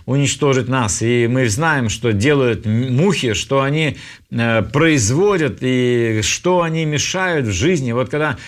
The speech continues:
эти мысли, эти мухи прибегают в нашу жизнь, у нас есть елей Божьей благодати. Это Дух Святой, который меняет состояние нашего сердца, который меняет нашу жизнь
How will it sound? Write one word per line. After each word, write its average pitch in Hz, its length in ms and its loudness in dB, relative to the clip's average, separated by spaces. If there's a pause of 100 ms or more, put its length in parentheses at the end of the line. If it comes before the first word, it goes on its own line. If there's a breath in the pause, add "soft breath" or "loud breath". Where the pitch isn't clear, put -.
(120 loud breath)
эти 139 260 0
мысли, 160 440 0
эти 127 180 -2
мухи 156 320 0
прибегают 151 720 0
в - 40 -10
нашу 135 300 -2
жизнь, 156 180 2
у 139 60 0
нас 156 300 0
есть 156 260 2
елей 143 440 2
Божьей 156 500 -2
благодати. 147 720 -2
Это 113 220 -2
Дух 160 300 0
Святой, 175 540 0 (360 loud breath)
который 151 380 2
меняет 165 580 0
состояние 175 540 0
нашего 143 320 -2
сердца, 117 400 -2 (240 loud breath)
который 160 260 2
меняет 196 540 0
нашу 180 360 0
жизнь 151 340 0